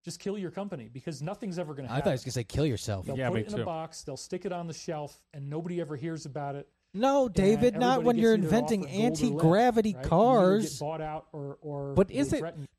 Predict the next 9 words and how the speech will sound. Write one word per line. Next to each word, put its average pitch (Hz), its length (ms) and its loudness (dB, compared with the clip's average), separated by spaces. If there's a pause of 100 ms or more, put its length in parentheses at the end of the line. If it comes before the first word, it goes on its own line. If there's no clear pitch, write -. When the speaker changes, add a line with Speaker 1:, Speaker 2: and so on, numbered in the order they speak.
Speaker 3:
the - 80 -4
guy's 294 380 -2
advice 160 640 -2
is 151 260 -2
good 202 220 4
advice. 170 500 0
You 180 120 2
can't - 180 -8 (200)
Speaker 2:
Yeah. 156 60 -4